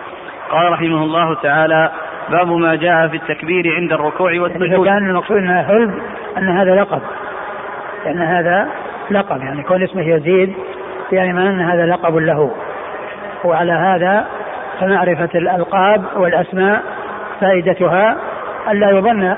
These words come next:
Speaker 2: الشخص الواحد شخصين، فيما إذا ذكر مرة باسمه ومرة بلقبه. هذه فائدة معرفة هذا النوع من أنواع علوم الحديث، وهذا كثير في الرواة مثل الأعرج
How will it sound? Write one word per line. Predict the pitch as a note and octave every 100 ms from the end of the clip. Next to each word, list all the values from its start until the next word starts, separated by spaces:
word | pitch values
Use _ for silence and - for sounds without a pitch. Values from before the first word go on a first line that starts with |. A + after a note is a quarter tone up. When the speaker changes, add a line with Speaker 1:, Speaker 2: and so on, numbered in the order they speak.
| -
Speaker 2:
الشخص | - G3
الواحد | F#3 G3 F#3 F3+ F3+ - - - - -
شخصين، | - - F#3+ F#3 F#3 - - - - -
فيما | F#3+ F#3
إذا | F3+ F#3+
ذكر | G#3 F#3+ F#3+ F3+
مرة | F#3+ F3+
باسمه | F3 F#3 G#3+ A3+ A3+ - - - -
ومرة | F#3+ F#3+ G3 F#3 F#3 F#3+ C#4 - - - G#3+
بلقبه. | F#3 F3+ F#3 E3+ D#3+ - - - - - -
هذه | F3 G3 F#3 F3+
فائدة | G3 G3 F3 E3+
معرفة | F#3+ F3+ E3+ E3+ F3
هذا | F3
النوع | E3+ G#3 A3+ E3+ - - - -
من | G3+ G3
أنواع | F#3 G3+
علوم | F#3 F3 F#3 F#3+
الحديث، | F3 F3 F#3 E3 - - - - - -
وهذا | A3 B3+ A3+
كثير | G#3 G3+ G#3+
في | D#3
الرواة | F3+ F#3 G3+ E3 - - - - - -
مثل | F#3 E3
الأعرج | G3+ F3 F3